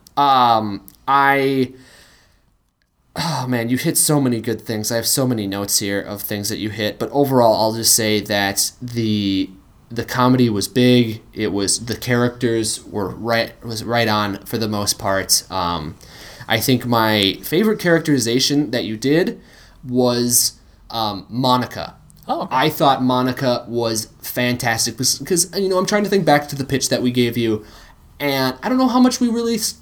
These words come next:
Speaker 1: covered on Monica, 'cause Monica isn't one of the flashier characters on the show. She's no Joey or Phoebe, who's really easy to characterize.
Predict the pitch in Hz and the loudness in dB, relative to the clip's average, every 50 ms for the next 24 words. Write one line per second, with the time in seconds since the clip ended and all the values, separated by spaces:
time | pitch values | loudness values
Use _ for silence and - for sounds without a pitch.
0 | - - - - - 285 285 254 202 151 139 131 123 120 - - 127 - 185 175 | -20 -14 -10 -4 -2 0 2 4 4 4 4 2 2 2 0 -4 -6 -6 -6 -6
1 | 196 190 185 226 240 240 - 202 202 208 196 190 190 190 196 180 160 147 - - | -4 -4 -4 -4 -4 -2 -2 0 0 0 0 0 -2 -2 0 0 -2 -2 -2 0
2 | 131 117 135 - - 165 147 139 - - 120 113 120 127 - 175 165 156 180 175 | 2 2 2 2 2 2 2 2 2 0 -2 -2 -2 -2 0 -2 0 0 0 -2
3 | 180 185 180 - 214 208 208 202 - 160 - 147 135 127 123 113 120 113 110 123 | -2 -2 -2 -2 0 0 0 0 0 -2 -2 0 0 0 0 0 0 0 2 2
4 | 135 131 117 107 - - 113 110 113 117 143 156 170 170 135 131 120 113 - 113 | 2 2 0 -2 -4 -4 -4 -4 0 2 2 2 2 2 0 0 -2 0 0 -2
5 | 110 107 98 98 113 113 107 117 113 - - - 110 98 98 107 113 - 151 143 | -2 -2 -2 -2 -2 -2 0 -2 -2 -2 -4 -6 -4 -4 -4 -4 -4 -4 -4 -2
6 | 147 156 160 170 185 190 - - - | -2 -2 -2 -2 -2 -2 -2 -2 -4